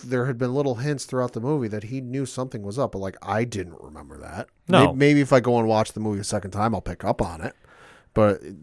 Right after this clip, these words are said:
Speaker 1: totally missed that through the first time. Like,
Speaker 2: Right.
Speaker 1: like, I feel like it would have worked better if he would have said something, or at least made an indication that he's picking up some weird signals or something like that. But, like, I missed out on it if it was there.
Speaker 2: No, it was just kind of a weird thing. So as they're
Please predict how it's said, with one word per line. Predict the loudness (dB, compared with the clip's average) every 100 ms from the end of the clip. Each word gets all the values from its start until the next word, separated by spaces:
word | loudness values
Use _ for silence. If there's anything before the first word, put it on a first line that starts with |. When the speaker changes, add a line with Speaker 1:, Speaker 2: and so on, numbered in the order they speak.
| -18 -10
Speaker 1:
totally | 2 4 4 0
missed | -2 -6 -4
that | 2 2 0
through | -8 -8
the | -8
first | -12 -10
time. | -12 -10 -12 0
Like, | 6 6
Speaker 2:
Right. | 8
Speaker 1:
like, | 6
I | 6
feel | 6 6
like | 6
it |
would | 6 4
have | 6
worked | 2 4
better | 2 2
if | 2
he | 2
would | 2
have | 0
said | -6 -6 -6
something, | -2 -2 0 -2 -2 _ _ _ _ 0
or | 2
at | 4
least | 2 2
made | 0
an | 0 -4
indication | -6 -6 -4 0 2 2 4
that | 4 4
he's | 2 0
picking | -2 0 0
up | 0 0
some | 0
weird | 0 0
signals | -2 -2
or | -2 -2
something | -2 -2 0
like | -2 2
that. | 2
But, | 4
like, | 2 2 -2 -12 _ -14
I | -6 -4
missed | -4 -6 -6
out | -8 -8
on | -12
it | -12
if | -10
it | -10
was | -10
there. | -6 -4 -6 0
Speaker 2:
No, | 4 6 6
it |
was | 2
just | -2 -2
kind | -2 -2
of | -2
a |
weird | -2 -2 -2
thing. | -4 -4
So | -2 0
as | 0
they're | 0 -2